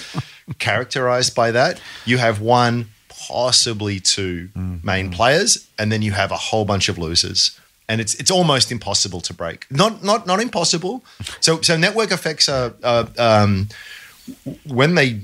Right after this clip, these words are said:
Speaker 1: do break, they tend to break,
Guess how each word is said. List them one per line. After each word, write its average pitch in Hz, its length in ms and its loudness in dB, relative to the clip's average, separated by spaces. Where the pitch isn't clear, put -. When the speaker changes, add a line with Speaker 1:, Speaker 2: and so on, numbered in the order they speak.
Speaker 1:
do 123 600 2
break, 123 380 4
they 113 160 4
tend 107 340 0
to - 100 0
break, 95 580 0